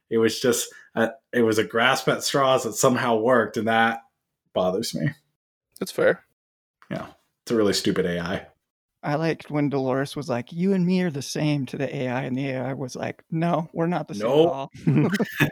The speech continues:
Speaker 3: Thanks for trying, but
Speaker 2: I even put on here, I was like, "Solomon is a dick." <laughs>
Speaker 1: Yeah, he's a major dick. <laughs> Major
Speaker 2: Guy's
Speaker 1: dick.
Speaker 2: kind of an asshole.
Speaker 3: Well, to me, it just made, reminded me that, like, Solomon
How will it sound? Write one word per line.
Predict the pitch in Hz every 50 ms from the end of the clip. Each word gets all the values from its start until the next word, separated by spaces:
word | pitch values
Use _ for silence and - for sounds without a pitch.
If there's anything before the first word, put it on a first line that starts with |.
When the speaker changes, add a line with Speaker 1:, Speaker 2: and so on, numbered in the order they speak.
| - -
Speaker 3:
Thanks | 180 185 - -
for | 226 214
trying, | 202 - - - 196 190 175 180 208 208 233
but | 165 160 160 165 175 - - - - _ - - - - - - 160 - - - - _ - - _ _ -
Speaker 2:
I | 208 202 214
even | 208 190 180 165
put | 190 190 175
on | 170 165 165
here, | 160 160
I |
was | 160 151
like, | 151 147 139
"Solomon | - - - 143 160 190 185 170 170 156 135
is | 110 -
a | 196 165 - _ _
dick." | 131 151 190 180 131 - - - - 285 - 240 -
<laughs> | -
Speaker 1:
Yeah, | 165 - - - - - - - 233
he's | 165 196 247
a | 190 135 127 -
major | 147 139 - 123 117
dick. | 117 123 123 123 135 127 - - - - - _ - 330 - _ _ - _ _ - _ - - -
<laughs> | 262 - - 294 233 - - 240 - - _ _ - 262 220 196 -
Major | 185 180 - 180
Speaker 2:
Guy's | 156 156 -
Speaker 1:
dick. | 135
Speaker 2:
kind | - 147 139
of | 131
an | 120 113
asshole. | 123 135 151 185 196 - - 110 - - 117 123 - _ _ _ _ _ _ _ _ _ _ _ _ _
Speaker 3:
Well, | - 180
to | - - 180
me, | 202 247 285
it | 302 190
just | - 151 - -
made, | 156 156 151 156 147 -
reminded | 143 139 135 120 131 135 147 143
me | 143 147 143
that, | 139 131 113 -
like, | - 131 120 117 - - - _ _
Solomon | - - - - 139 151 160 165 165 156 147 139 123 127